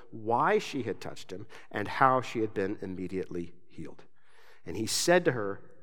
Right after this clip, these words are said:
"Daughter, your faith has made you well. Go in peace." Uh, so just to sort of,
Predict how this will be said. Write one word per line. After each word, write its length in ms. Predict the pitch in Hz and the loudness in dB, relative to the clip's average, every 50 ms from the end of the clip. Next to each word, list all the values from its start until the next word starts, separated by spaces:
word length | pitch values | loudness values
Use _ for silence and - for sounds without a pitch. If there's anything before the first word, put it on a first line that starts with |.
| - - - | -14 -6 2
"Daughter, 400 | - 123 120 123 135 147 147 147 | 6 8 8 8 8 8 6 4
your 220 | 143 120 110 107 104 | 4 4 2 0 0
faith 560 | - - - 185 165 113 87 87 90 87 - | -2 0 4 4 4 6 4 2 -2 -2 -2
has 200 | 120 104 - - | -4 -4 -2 -2
made 220 | 104 98 95 90 | -2 -2 -2 -2
you 140 | 92 95 95 | -4 -8 -6
well. 280 | 101 123 107 87 85 85 | -4 -2 -2 -2 -4 -4
Go 200 | - 90 80 82 | -8 -8 -10 -10
in 60 | 85 | -10
peace." 460 | - - 123 92 - - - - - - - - - - - - - - - - - - - - - - - - - - - - - - - - - | -8 -8 -6 -6 -8 -10 -14 -14 -16 -16 -16 -16 -16 -16 -16 -16 -16 -16 -16 -16 -16 -16 -16 -16 -16 -16 -16 -16 -16 -16 -14 -14 -14 -12 -14 -14 -2
Uh, 200 | - 123 117 113 | 2 4 4 4
so 120 | 110 - 156 | 6 2 2
just 220 | 127 156 156 - | 4 4 4 6
to 160 | - 156 - | 4 2 2
sort 180 | - - - 190 | 2 0 2 2
of, 80 | 147 | 2